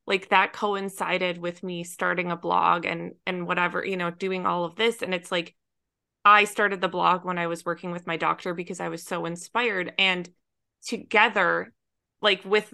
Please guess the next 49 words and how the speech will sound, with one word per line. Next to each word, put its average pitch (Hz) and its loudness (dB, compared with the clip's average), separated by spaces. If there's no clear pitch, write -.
with 196 -2
the 196 0
work 208 -2
I 208 0
did 196 -2
with 185 -4
him, 185 -2
of 185 -6
course, 226 -4
with 208 -6
diet 180 2
and 175 -4
supplements, 196 -4
but, - 0
like, 180 -4
also 196 -2
with 196 -4
finally 190 2
expressing 180 -4
myself 180 -6
and 180 -6
being 180 -8
true 226 -4
to 226 0
myself, 175 -2
all 202 6
of 180 -2
those 175 -2
digestive 180 -2
issues 170 -6
subsided. 190 0
And 170 -2
I 170 -4
seriously 196 -6
have 165 -8
zero 170 -4
issues 175 -8
today. 202 -2
And 180 -4
I 175 -2
think, 202 -4
like 165 0
you 233 4
said, 226 2
a 202 4
lot 185 4
of 254 -2
it 226 2
is 233 0